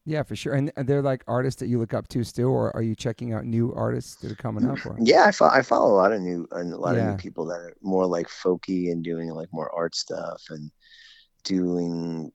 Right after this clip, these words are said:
Speaker 2: you know, doing things I can't do, like, in terms of, like, um, their drawing style or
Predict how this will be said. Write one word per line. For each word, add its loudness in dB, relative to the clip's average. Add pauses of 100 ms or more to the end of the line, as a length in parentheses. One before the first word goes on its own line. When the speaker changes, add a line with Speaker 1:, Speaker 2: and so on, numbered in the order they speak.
(200)
Speaker 2:
you 2
know, 6
doing 4
things -4
I -2
can't -4
do, 0
like, -2
in -6
terms -4
of, -4
like, -6
um, -8
their -2
drawing -6
style -2
or -6